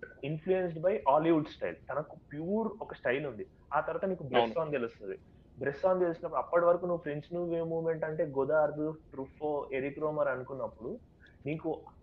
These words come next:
Speaker 1: వాటికన్నిటికి స్పిరిచువల్ ఫాదర్ బ్రెసాన్. ఆ బ్రెసాన్
Speaker 2: అవును.
Speaker 1: గురించి తెలిసి
Speaker 2: యా!
Speaker 1: నీకు జాన్ పియర్ మెల్విలే తెలిసే ఛాన్స్ ఉంది. so just చూడు ఒక పాలిన్ కేల్ టాక్సీ డ్రైవర్ పని రాసిన ఒక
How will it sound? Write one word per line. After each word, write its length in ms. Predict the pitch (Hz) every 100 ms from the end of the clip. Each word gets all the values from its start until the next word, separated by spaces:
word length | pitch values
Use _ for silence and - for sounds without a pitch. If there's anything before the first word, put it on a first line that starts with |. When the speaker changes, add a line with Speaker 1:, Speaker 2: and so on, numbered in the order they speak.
| - -
Speaker 1:
వాటికన్నిటికి 1400 | 113 113 147 160 139 156 175 180 175 190 202 196 - 220
స్పిరిచువల్ 640 | - 151 175 - 185 180
ఫాదర్ 400 | 175 160 156 190 143
బ్రెసాన్. 580 | 120 117 - 147 131 127 - - - - -
ఆ 80 | 131
బ్రెసాన్ 420 | 135 143 - 175
Speaker 2:
అవును. 20 |
Speaker 1:
గురించి 300 | 120 175 165 151
తెలిసి 80 |
Speaker 2:
యా! 200 | 127 110 175
Speaker 1:
నీకు 200 | 165 143
జాన్ 300 | 120 127 147
పియర్ 220 | 160 156
మెల్విలే 380 | 147 135 139 139
తెలిసే 320 | 135 123 123 123
ఛాన్స్ 300 | 117 120 120
ఉంది. 220 | 110 107 - - - - -
so 80 | - 208 160
just 300 | 120 160 - - - -
చూడు 240 | - 202 -
ఒక 180 | 131 - -
పాలిన్ 460 | 131 139 170 190 180
కేల్ 320 | 180 170 190 -
టాక్సీ 400 | 147 151 - 185
డ్రైవర్ 360 | 170 165 170 156
పని 260 | 156 156 160 - 135
రాసిన 400 | 127 131 - 147
ఒక 140 | 139